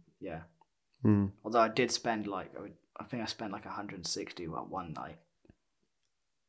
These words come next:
Speaker 1: and that was, that was when I did all those drunk messages to everyone. That one night into, like, sort of late September.
Speaker 2: I don't remember.
Speaker 1: This is the one, the voice notes I sent. I
Speaker 2: Oh,
Speaker 1: did
Speaker 2: this year?
Speaker 1: This year, yeah.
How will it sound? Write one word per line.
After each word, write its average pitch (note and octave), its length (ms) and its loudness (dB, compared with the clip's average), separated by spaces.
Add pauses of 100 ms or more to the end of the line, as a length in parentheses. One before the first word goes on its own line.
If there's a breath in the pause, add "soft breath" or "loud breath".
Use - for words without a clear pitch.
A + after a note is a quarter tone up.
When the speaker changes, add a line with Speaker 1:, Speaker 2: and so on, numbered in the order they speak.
(140)
Speaker 1:
and A2 140 4
that G#2+ 120 6
was, G#2 180 -2
that A#2 200 10
was G#2+ 160 -2
when A2+ 220 2
I G#2+ 180 -2
did G#2+ 160 -4
all A2 120 -2
those G#2+ 200 -2
drunk - 340 0
messages A#2+ 540 -4
to G#2+ 180 -4
everyone. A2+ 440 4 (1400)
That F2+ 180 2
one A2 200 2
night G#2+ 200 -2
into, G#2+ 180 -6
like, G#2+ 160 -4
sort - 280 -2
of G2+ 60 -8
late A2 180 -2
September. A#2 460 -6 (1300)
Speaker 2:
I G#2+ 80 6
don't G2 120 6
remember. F#2 360 -2 (100)
Speaker 1:
This C#3 180 4
is D#3 100 4
the D3+ 100 2
one, C#3+ 240 6
the D3 60 -6
voice E3+ 300 8
notes F#2+ 220 -4
I F#2+ 60 -6
sent. F#2+ 300 -10 (260)
I - 100 -6
Speaker 2:
Oh, F#3+ 120 12
Speaker 1:
did C#3+ 100 12
Speaker 2:
this - 300 12
year? F#2+ 360 12
Speaker 1:
This C#3 260 4
year, G2+ 200 0
yeah. A2+ 220 0